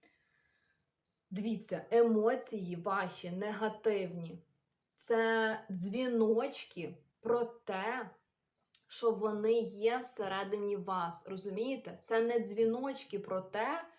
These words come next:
що світ поганий, що чоловік поганий, що діти погані, е, що люди в інтернеті дебіли, яким ви пишете хейтерські коментарі.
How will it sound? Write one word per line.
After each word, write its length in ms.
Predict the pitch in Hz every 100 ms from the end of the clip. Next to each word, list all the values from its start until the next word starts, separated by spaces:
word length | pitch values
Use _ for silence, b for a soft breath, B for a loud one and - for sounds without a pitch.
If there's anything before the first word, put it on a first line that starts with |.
| B B
що 240 | - - 226
світ 600 | - 220 226 269 - -
поганий, 800 | 226 180 190 190 185 175 170 - b b
що 180 | b 240
чоловік 720 | 226 285 285 277 214 226 214 -
поганий, 760 | 202 180 196 190 185 180 175
що 200 | - 247
діти 500 | 247 214 240 226 214
погані, 920 | 196 208 180 175 202 185 180 175 170 B B B B B
е, 160 | 190 190
що 680 | - 233 247 269 277 269 247
люди 480 | 226 226 285 262 240
в 40 | 233
інтернеті 800 | 233 226 233 220 220 226 226 220
дебіли, 680 | 185 226 175 220 226 208 208
яким 340 | 196 202 226
ви 120 | 208
пишете 440 | 202 220 220 202 190
хейтерські 580 | 190 202 202 190 - 185
коментарі. 840 | 196 185 185 180 180 180 170 170